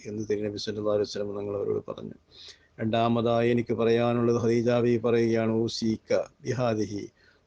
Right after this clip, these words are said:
വഅശാറത്ത് ഇലാ ഫാത്തിമ. ഫാത്തിമ റളിയല്ലാഹു അൻഹയിലേക്ക് ചൂണ്ടിക്കൊണ്ട് അവിടുന്ന് പറഞ്ഞു, "ഫഇന്നഹാ യതീമത്തുൻ ഗരീബത്തുൻ മിൻ ബഅദി." എനിക്ക് ശേഷം ഫാത്തിമ, അവൾ തികച്ചും അനാഥയായി തീരുകയാണ്.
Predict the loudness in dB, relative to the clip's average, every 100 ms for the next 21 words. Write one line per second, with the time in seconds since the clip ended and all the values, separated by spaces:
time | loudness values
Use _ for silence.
0 | -2 0 0 0 2 2 -2 0 0 0
1 | 0 -2 -2 -4 -8 -8 -10 -6 -6 -4
2 | -4 -2 0 0 0 0 0 0 0 -4
3 | -4 -2 -4 -6 _ -8 -6 -6 -6 -6
4 | -4 -2 -2 -2 -6 -6 -6 -6 -12 _
5 | -20 -20 _ _ 0 2 2 2 2 2
6 | 2 0 -2 0 -2 -4 -4 0 0 0
7 | 0 0 0 0 0 0 2 2 0 -2
8 | -8 -10 -12 -8 -8 -8 -4 0 0 0
9 | -4 -4 -8 -20 -20 -20 _ -4 0 0
10 | 2 2 2 0 -4 _ _ _ -2 -2
11 | -2 0 0 -2 -2 -2 0 0 2 2
12 | 2 2 2 -2 -4 -4 -2 0 -2 -4